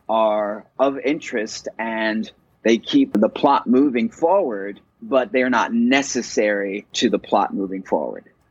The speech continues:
right? So I take those characters out, and so it whittles it down to forty-five or fifty minutes. Uh, like, um, for instance, Willie Reed was in some ways a witness to, a black man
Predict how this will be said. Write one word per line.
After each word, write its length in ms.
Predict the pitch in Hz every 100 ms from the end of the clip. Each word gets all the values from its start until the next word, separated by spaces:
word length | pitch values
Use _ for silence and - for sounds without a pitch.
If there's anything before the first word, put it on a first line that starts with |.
| -
right? 300 | 107 113 - - -
So 140 | 117
I 100 | 110
take 280 | - 139 -
those 180 | 120 107
characters 500 | 131 113 107 107 104 -
out, 400 | 131 123 104 - _ -
and 260 | 107 110
so 160 | 110 113
it 80 | 107
whittles 320 | 113 120 107
it 100 | 107
down 300 | 110 107 107
to 240 | - 104 104
forty-five 720 | 113 110 107 107 104 104 101
or 400 | - 104 104 104 -
fifty 320 | 117 - 104
minutes. 460 | 110 117 95 78 -
Uh, 420 | - - 85 69
like, 280 | 117 110 104
um, 400 | 101 98 101 104 _ _ _ _ -
for 140 | 135
instance, 540 | 131 117 - 104 101 - _ 98
Willie 300 | 131 151 127
Reed 420 | 143 147 123 110
was 640 | 104 113 110 110 107 - _ _ _ -
in 140 | 120
some 240 | - 175
ways 320 | 151 123 117 107
a 60 | 113
witness 520 | 113 139 117 107 -
to, 500 | - 117 107 107 104
a 40 | 107
black 300 | 117 127 127
man 340 | 113 113 113